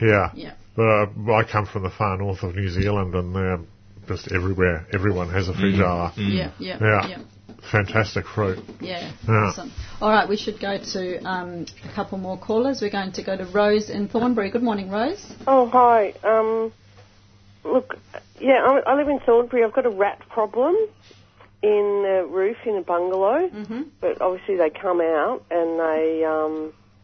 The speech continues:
Speaker 4: they're making a lot of noise and of, they're eating stuff in
Speaker 2: Yeah.
Speaker 4: the garden. I'm not sure if they're eating stuff in the garden, but look, I, I need to get rid of them for obvious reasons.
Speaker 2: Yeah.
Speaker 4: Um, but we've got two dogs, and there are owls around here, and I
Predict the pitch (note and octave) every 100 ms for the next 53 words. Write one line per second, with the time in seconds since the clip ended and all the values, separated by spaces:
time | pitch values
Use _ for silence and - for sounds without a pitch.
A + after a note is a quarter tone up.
0 | - _ _ _ _ _ - _ - -
1 | E3+ E3+ E3+ E3+ E3 - D#3+ D3+ C#3+ D3+
2 | D#3 F3 F#3 D#3+ D#3 E3 E3 D#3+ - F3
3 | D#3+ D3+ D#3+ D#3+ D#3+ - - C3 G#3 C4+
4 | - E3 D3+ C#3+ D3+ D#3+ D#3+ - F#3+ A3+
5 | D#4+ - E4+ D4+ - - E3 D#3+ - D#3+
6 | D3+ D3+ D3 E3 F3 F#3 F#3 F3+ F#3+ F#3
7 | F#3+ G#3+ A3 A#3 - F3 D#3+ D#3+ D#3+ C#3
8 | - B2+ D3 C#3+ - C#3 C#3 - B3+ D#4
9 | G#3 F#3+ E3+ - - - - - F#3 F3+
10 | F#3 F#3 G3 F#3 F#3+ G3+ - G3 - F#3+
11 | E3+ F3+ E3+ D3+ - F3 F3 E3+ F3+ F3+
12 | - E3 E3 E3+ E3+ D#3+ D3 C#3+ D3+ C#3
13 | D#3+ - F3 E3